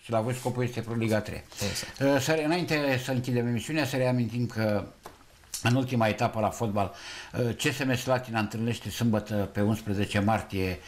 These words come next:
Speaker 1: echipa Unirea, deci în ultima etapă a sezonului regular, iar pe doisprezece la handbal, în Liga Florilor, la sala L P S, echipa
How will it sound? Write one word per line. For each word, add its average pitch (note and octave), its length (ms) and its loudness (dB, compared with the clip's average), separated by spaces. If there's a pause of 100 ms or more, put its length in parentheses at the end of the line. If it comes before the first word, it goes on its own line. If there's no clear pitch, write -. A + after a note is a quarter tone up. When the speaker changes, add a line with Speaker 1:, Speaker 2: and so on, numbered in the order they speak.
(240)
Speaker 1:
echipa A#2+ 360 2
Unirea, A#2 380 2
deci A2 260 -2
în A2+ 100 -2
ultima B2+ 360 2
etapă G#2 440 0
a F#2+ 60 0
sezonului G2 460 -2
regular, G2 480 0 (340)
iar B2+ 220 0
pe B2+ 120 -2
doisprezece C3+ 640 -2
la G#2 180 2
handbal, D#3 420 2
în B2 60 -2
Liga A#2 220 0
Florilor, C3 460 -2
la A#2+ 100 0
sala A#2 260 0
L G#2 140 0
P G2 140 -6
S, - 100 -6 (540)
echipa A#2+ 500 2